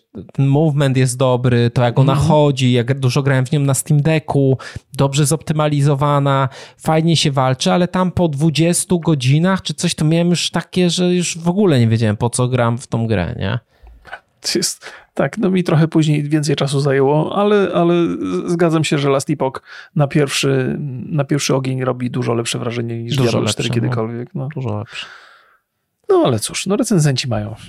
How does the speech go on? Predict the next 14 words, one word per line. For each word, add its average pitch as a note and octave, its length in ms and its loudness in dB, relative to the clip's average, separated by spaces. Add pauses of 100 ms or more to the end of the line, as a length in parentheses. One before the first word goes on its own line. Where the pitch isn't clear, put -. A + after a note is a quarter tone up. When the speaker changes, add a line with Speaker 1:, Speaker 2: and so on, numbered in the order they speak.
Speaker 2:
swo-, - 280 -10
swoje G#2+ 320 -2
prawa. - 360 -6 (340)
Speaker 1:
No, D#4 300 2 (520)
nie F#3 200 0
czytałem B2+ 420 -2
tych B2 160 2
recenzji, D#3+ 540 2
więc, C3+ 360 -2
y, B2 460 2
musiałbym, A#2 840 -2
musiałbym A#2 600 -4
siąść A2 420 -2
i, A2+ 600 -6